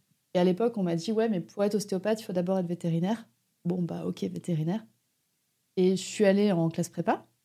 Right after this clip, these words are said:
Et là, en fait, euh, je me suis rendu compte de deux choses. Euh, déjà, niveau capacité intellectuelle, capacité de mémorisation pure et dure, c'était pas forcément mon point fort.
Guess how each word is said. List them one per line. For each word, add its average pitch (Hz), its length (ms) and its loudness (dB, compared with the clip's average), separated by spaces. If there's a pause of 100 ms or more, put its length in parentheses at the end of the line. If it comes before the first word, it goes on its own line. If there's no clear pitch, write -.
Et 170 100 -2
là, 175 180 4
en 170 60 4
fait, 190 260 0
euh, 165 160 6
je 165 120 2
me 170 60 2
suis 175 180 -4
rendu 165 260 0
compte 190 180 0
de 160 140 -2
deux 165 180 0
choses. 185 380 -2
Euh, 156 240 0 (680)
déjà, 185 520 4 (640)
niveau 202 320 6
capacité 202 680 0
intellectuelle, 185 680 2
capacité 185 480 -2
de 170 200 -4
mémorisation 190 880 4
pure 196 340 0
et 190 80 4
dure, 196 340 2 (880)
c'était 190 340 -2
pas 202 200 -4
forcément 202 500 0
mon 180 160 4
point 175 160 -4
fort. - 300 -4